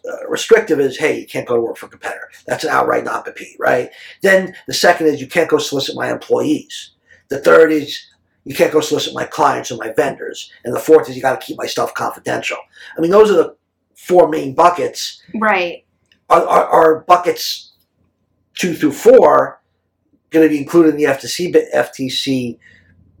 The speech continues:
Speaker 1: ban ultimately? And that's what we don't know, right?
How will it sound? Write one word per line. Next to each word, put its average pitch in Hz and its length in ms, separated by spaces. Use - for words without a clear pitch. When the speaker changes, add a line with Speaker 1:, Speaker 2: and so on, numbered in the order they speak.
Speaker 1:
ban 120 540
ultimately? 139 500
And - 80
that's 143 220
what - 100
we 135 80
don't 123 260
know, 127 640
right? 113 300